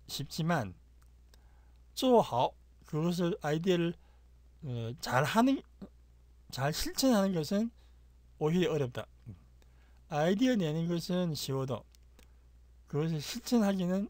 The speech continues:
어렵다. 이런 뜻입니다. 그래서 아이디어는 얼마든지 쉽게 머리로 내는 거니까. 실행하면, 하기에는, 하는 건 또 다른 문제라는 뜻이죠. 자,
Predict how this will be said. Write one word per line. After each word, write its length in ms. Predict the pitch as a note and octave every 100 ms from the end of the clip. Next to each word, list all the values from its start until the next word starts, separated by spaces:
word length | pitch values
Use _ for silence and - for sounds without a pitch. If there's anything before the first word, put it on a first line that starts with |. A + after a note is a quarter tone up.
| -
어렵다. 420 | E3+ C#3+ - A2+
이런 180 | B2 C3
뜻입니다. 400 | A#2+ A2+ G2 F2 - - - - - - - - - - - - - - - - - - -
그래서 200 | D3 B2+
아이디어는 640 | C3 D3+ A#3 B3+ D#3 D3+ -
얼마든지 360 | B2 C3 F3+ F#3
쉽게 280 | - - -
머리로 360 | D#3 F3 G#3 D3
내는 300 | A#2 A#2+ B2+
거니까. 360 | B2 A2 G#2 - - - - - - - - - - - - - C3+
실행하면, 760 | A#2 - A3 A#3 G3 F#3+ F3+ E3+ -
하기에는, 600 | - F3+ F3+ D3+ D#3+ - - - - - - - - - - -
하는 260 | - F3+ F#3+
건 100 | E3
또 140 | E3+
다른 200 | F#3+ G3
문제라는 380 | D#3 A#2+ A#2 A2+
뜻이죠. 360 | A2+ - G#2 F2+ - - - - - - - - - - - - - - - - - - - - - - - - - - - - - - -
자, 260 | - B2